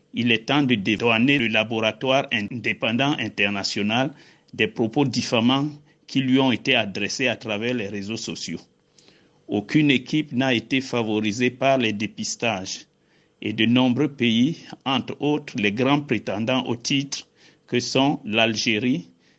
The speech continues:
le Cameroun, la Côte d'Ivoire, l'Égypte, le Maroc et le Nigeria, n'ont eu aucun cas positif et même le Sénégal a pu récupérer son gardien de but et son capitaine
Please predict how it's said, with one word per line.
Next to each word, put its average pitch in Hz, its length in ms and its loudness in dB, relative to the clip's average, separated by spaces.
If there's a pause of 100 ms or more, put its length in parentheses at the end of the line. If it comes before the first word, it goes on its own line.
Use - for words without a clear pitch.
(180)
le 101 120 -6
Cameroun, 123 720 2
la 107 100 -2
Côte 131 300 -2
d'Ivoire, 117 580 0 (140)
l'Égypte, 110 680 0 (120)
le 113 160 -4
Maroc 120 680 0
et 123 100 0
le 113 100 2
Nigeria, 110 720 -2 (560)
n'ont 139 400 4
eu 131 120 2
aucun 127 440 -2
cas 123 220 -2
positif 113 840 -4 (500)
et 98 120 -4
même 139 240 4
le 120 80 2
Sénégal 113 580 0
a 117 100 0
pu 120 200 -2
récupérer 107 640 -2
son 101 260 -2
gardien 107 400 0
de 107 140 0
but 117 340 -2 (340)
et 101 80 -4
son 101 220 0
capitaine 117 640 0